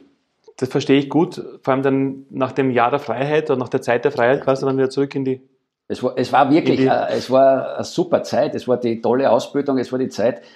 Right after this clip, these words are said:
Speaker 2: der Ausbildung in Amerika drüben, wo du ja fliegerisch wesentlich mehr Freiheiten hast wie bei uns da.
Speaker 1: Mhm.
Speaker 2: Äh, es war wirklich so wie ein, äh, ja, wilder Cowboy am Hubschrauber.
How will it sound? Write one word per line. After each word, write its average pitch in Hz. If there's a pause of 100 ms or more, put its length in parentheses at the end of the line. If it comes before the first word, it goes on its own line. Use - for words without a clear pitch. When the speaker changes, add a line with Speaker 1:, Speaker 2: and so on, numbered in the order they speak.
(160)
Speaker 2:
der 117
Ausbildung 139
in 127
Amerika 147
drüben, 160 (280)
wo 113
du 127
ja 127
fliegerisch 127
wesentlich 120
mehr 113
Freiheiten 113
hast 110
wie 113
bei 107
uns 143
da. 127
Speaker 1:
Mhm. 131
Speaker 2:
Äh, 117 (480)
es 120
war 135
wirklich 143
so 135
wie 139
ein, 131
äh, 139 (460)
ja, 123
wilder 143
Cowboy 156 (160)
am 135
Hubschrauber. 135